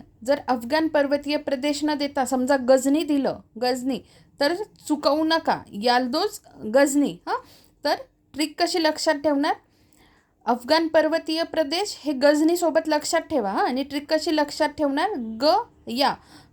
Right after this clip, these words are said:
ग for गझनी, या for याल्दोज. हां, अफगाण पर्वतीय प्रदेश येऊ द्या किंवा गझनी येऊ द्या, त्याची जोडी याल्दोजसोबत लागेल. त्यानंतर कुबाचा, कुबाचा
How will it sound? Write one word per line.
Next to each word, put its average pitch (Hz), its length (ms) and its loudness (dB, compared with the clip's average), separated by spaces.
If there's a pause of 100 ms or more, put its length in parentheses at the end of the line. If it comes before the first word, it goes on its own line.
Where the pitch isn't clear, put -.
(120)
ग 269 40 2 (220)
for 320 160 4
गझनी, 285 680 2
या 262 180 2 (120)
for 311 120 2 (300)
याल्दोज. 262 640 2 (120)
हां, 370 120 -2 (420)
अफगाण 247 440 2
पर्वतीय 311 480 0
प्रदेश 311 500 -4
येऊ 311 120 0
द्या 320 280 0
किंवा 277 340 -2
गझनी 269 440 2
येऊ 302 160 -2
द्या, 294 180 0
त्याची 277 300 -2
जोडी 254 240 -2
याल्दोजसोबत 240 800 0
लागेल. 208 280 -2 (400)
त्यानंतर 285 440 2
कुबाचा, 285 540 0 (640)
कुबाचा 330 580 0